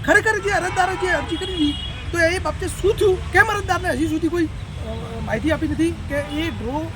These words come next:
થઈ ગયો રામપુરામાં, એ ડ્રો થતાં પહેલાં અરજી આપી હતી, છતાં ડ્રો કેમ અટકાવ્યો નથી, એ, અ, દેખવાનું રહ્યું. એમાં કારણ શું છે, એ સમજાતું નથી. જે તે કુ-, અ, વિસ્તારના પોલીસ સ્ટેશન આવતું હોય, એને કાર્યવાહી કરવી જોઈએ.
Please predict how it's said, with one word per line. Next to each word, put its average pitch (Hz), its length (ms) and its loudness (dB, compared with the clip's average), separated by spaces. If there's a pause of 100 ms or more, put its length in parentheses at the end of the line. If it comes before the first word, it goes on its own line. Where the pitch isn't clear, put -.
(220)
થઈ 359 100 8
ગયો - 220 2 (320)
રામપુરામાં, 262 760 -2
એ 359 120 2
ડ્રો 311 340 -2
થતાં 330 500 -4
પહેલાં 339 340 2 (280)
અરજી 320 180 -2
આપી 302 140 0
હતી, 285 200 -4
છતાં 330 120 0
ડ્રો 262 200 -4
કેમ 285 160 -4
અટકાવ્યો 233 340 -6 (180)
નથી, 262 200 0 (520)
એ, 339 200 6
અ, 320 80 -4 (680)
દેખવાનું 302 340 0
રહ્યું. 311 160 0 (280)
એમાં 262 180 -2 (100)
કારણ 311 340 2
શું 320 180 -4
છે, 302 80 0
એ 285 200 -4
સમજાતું 233 480 -6
નથી. 294 240 0 (260)
જે 285 100 4
તે 381 80 -2
કુ-, 277 320 -4
અ, 247 40 0
વિસ્તારના 269 400 0
પોલીસ 262 240 -2
સ્ટેશન 285 260 -2
આવતું 269 200 -4
હોય, 269 80 -4
એને 247 100 -4
કાર્યવાહી 247 300 -4
કરવી 311 180 4
જોઈએ. 247 200 -4